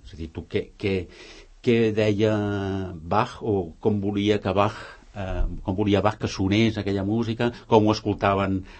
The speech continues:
a l'església, com ho escoltaven als salons burgesos, etcètera, etcètera. Però això no fa cap diferència, jo què sé, doncs, amb un compositor com Luciano Berio, eh,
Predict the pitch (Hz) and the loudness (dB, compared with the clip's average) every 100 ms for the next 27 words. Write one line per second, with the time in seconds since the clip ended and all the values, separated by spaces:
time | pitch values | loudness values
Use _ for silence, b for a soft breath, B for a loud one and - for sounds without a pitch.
0 | - 90 92 92 107 107 107 101 95 95 | -6 -2 -2 0 2 2 0 -2 -2 -4
1 | 87 98 85 98 92 90 87 B B 95 | -4 -8 -6 -2 -2 -2 -6 B B -8
2 | 95 - 92 92 92 82 95 92 90 104 | -6 -4 -2 -2 -2 -8 -10 -6 -2 -2
3 | 104 104 104 90 87 82 85 - 87 87 | -2 -6 -6 -6 -8 -8 -10 -8 -8 -6
4 | 120 B B 92 90 85 90 - 92 90 | -8 B B -8 -6 -6 -6 -6 -6 -6
5 | 82 92 87 87 - 98 92 - 104 101 | -6 -8 -6 -6 -6 -8 -8 -10 -10 -8
6 | 85 80 76 73 90 82 80 82 82 80 | -8 -10 -12 -12 -12 -12 -10 -12 -12 -14
7 | 78 82 - 95 90 90 92 95 120 B | -14 -16 -12 -10 -8 -6 -4 -4 -8 B
8 | B B - 92 85 85 82 82 | B B -12 -8 -8 -8 -8 -10